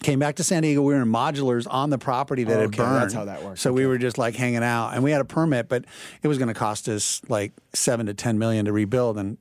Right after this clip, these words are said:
Speaker 1: I didn't have that kind of cash. Gosh, so
Speaker 2: Yeah.
Speaker 1: <clears throat> God just provided. Um, our permit was about e-, to expire, and a gentleman, I, he, he probably doesn't want, he's a very humble guy, and he
Speaker 2: Yeah.
Speaker 1: probably doesn't want me to name him, but I'll just
Speaker 2: Yeah.
Speaker 1: tell him he's a, a, a very s-,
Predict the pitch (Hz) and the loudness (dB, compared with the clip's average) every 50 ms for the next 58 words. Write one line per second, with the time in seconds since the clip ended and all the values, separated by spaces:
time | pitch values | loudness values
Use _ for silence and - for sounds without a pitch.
0 | - 110 110 104 101 101 110 101 98 107 - - 117 110 107 101 101 107 _ - | -6 -4 -2 0 0 0 0 -2 -2 -4 -2 -4 -2 -2 -2 -4 -4 -8 _ -4
1 | - 131 120 110 101 104 - - 135 113 110 107 107 95 - - - - - - | -2 0 0 0 -2 -4 -2 -2 0 0 0 0 -4 -8 -16 -16 -16 -18 -20 -20
2 | _ _ _ - - 131 131 - - _ - 139 123 131 127 131 123 139 139 - | _ _ _ -10 -8 -8 -8 -10 -16 _ -4 0 0 0 0 0 -2 -2 -4 -2
3 | - 147 139 135 165 208 190 143 123 131 - _ _ _ - 127 127 123 123 120 | -4 -2 0 0 0 0 0 0 -2 -4 -8 _ _ _ -4 -2 0 2 2 2
4 | 120 117 120 127 165 - - - 120 117 - 147 139 143 147 139 135 127 123 127 | 2 2 0 0 -2 -8 -4 -4 -4 -2 0 0 2 2 0 0 0 -2 -2 0
5 | 110 127 123 131 139 147 - _ - - 123 - _ _ - - - 135 120 107 | 0 0 0 0 -2 -2 -6 _ -8 -8 -8 -8 _ _ -6 -2 0 0 0 0
6 | - - 135 156 196 175 131 127 135 127 117 117 117 117 117 - - - - - | -2 -2 -2 -2 0 0 0 0 0 0 0 -2 -2 -2 -4 -8 -14 -20 -20 -20
7 | _ _ - 131 120 113 110 135 131 127 127 131 127 120 123 127 - - - - | _ _ -2 -2 -2 0 0 0 2 2 2 2 0 0 -2 -6 -8 -8 -2 0
8 | 131 147 - - 160 123 - - 185 208 233 226 190 151 139 139 127 127 117 - | 0 0 0 0 -2 -2 -2 0 -2 0 2 2 2 2 0 -2 -2 -2 -6 -6
9 | 127 117 120 117 - 165 127 127 135 139 190 214 160 120 139 139 120 117 104 117 | -4 -2 -2 -2 0 0 0 0 2 2 2 0 0 0 0 -2 -2 -2 0 0
10 | 113 107 101 101 101 101 - - 117 117 120 117 - 160 143 135 120 123 120 117 | 0 2 2 0 -2 -2 -4 -2 0 0 0 2 2 0 0 2 0 0 0 0
11 | 113 110 110 107 107 104 104 104 101 101 104 104 104 - 120 117 113 135 135 - | 0 -2 -2 0 0 0 0 0 0 0 0 -2 0 0 0 2 2 0 0 -2
12 | - - 143 131 127 127 123 117 107 117 110 104 - - - - - - - - | -4 -2 -2 -2 0 0 0 0 0 0 -2 -2 -4 -14 -20 -20 -20 -20 -12 -4
13 | - 127 147 139 - 127 123 - - 120 135 143 156 151 - - - | -4 -4 -2 -2 -4 -4 -4 -4 -4 -2 0 0 0 0 -4 -6 -10